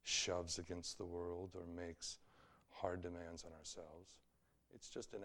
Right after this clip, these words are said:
attitude that recognizes that we're always walking through the hearts and minds of other human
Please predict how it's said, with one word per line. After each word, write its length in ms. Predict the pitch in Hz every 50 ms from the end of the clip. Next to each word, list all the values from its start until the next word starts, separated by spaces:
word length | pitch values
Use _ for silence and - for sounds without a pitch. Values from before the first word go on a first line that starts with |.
| 95 98
attitude 400 | 95 92 90 - - 98 90 87
that 80 | 92 95 101
recognizes 800 | 92 90 - - 95 82 85 80 82 80 80 - 95 92 - - - - - - - _ _ _
that 120 | 110 107 101
we're 160 | 107 107 101
always 420 | 95 92 87 85 87 87 85 -
walking 320 | 90 87 80 - - 92 87
through 140 | - 95 87
the 80 | 85
hearts 320 | 80 80 82 80 78 - -
and 120 | 92 85
minds 440 | 82 78 80 80 80 82 - - - - - - - _ _ _ _ _ _ _ _ _ _
of 140 | - 92 - - -
other 140 | 87 87 85
human 260 | - 95 95 92